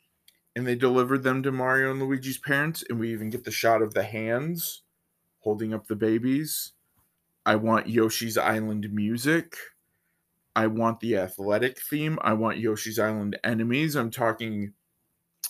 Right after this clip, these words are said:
Shy Guys on Stilts. I'm talking Sniffits, because we already got a Sniffit.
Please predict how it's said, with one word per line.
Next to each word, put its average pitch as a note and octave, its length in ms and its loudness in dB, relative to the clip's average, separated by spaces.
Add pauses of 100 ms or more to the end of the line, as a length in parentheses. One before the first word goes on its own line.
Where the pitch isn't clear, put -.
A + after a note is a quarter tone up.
(540)
Shy A#2 420 4
Guys B2 360 8
on A#2 180 2
Stilts. - 1040 4 (1400)
I'm A#2+ 280 6
talking B2 640 4
Sniffits, C#3 880 2
because B2 320 0
we A#2+ 100 -2
already G#2+ 200 -4
got A2+ 240 2
a - 20 -2
Sniffit. D#3+ 600 2